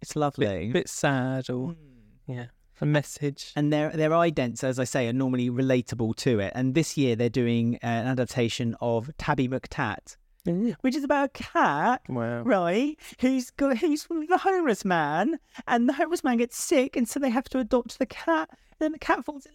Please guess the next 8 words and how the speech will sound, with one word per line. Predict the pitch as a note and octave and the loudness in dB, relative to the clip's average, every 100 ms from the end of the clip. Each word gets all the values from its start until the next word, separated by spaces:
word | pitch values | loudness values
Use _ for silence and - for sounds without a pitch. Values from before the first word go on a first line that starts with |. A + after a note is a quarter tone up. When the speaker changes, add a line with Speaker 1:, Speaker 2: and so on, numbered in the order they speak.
| D#4+ | _
Speaker 1:
love. | D#4 D#4+ D4+ D#4 G4+ E4 _ _ _ C#5 | -20 -20 -20 _ _ -20 _ _ _ -20
Oh. | A4 G#4 G4+ | -20 -20 -4
Speaker 2:
Then | D#3 | 0
he | D#3 | 2
wants | D#3+ D#3 | 2 0
to | D3+ | -2
find | - D#3 D3+ | 0 0 0
his | D3 C#3+ | -4 -6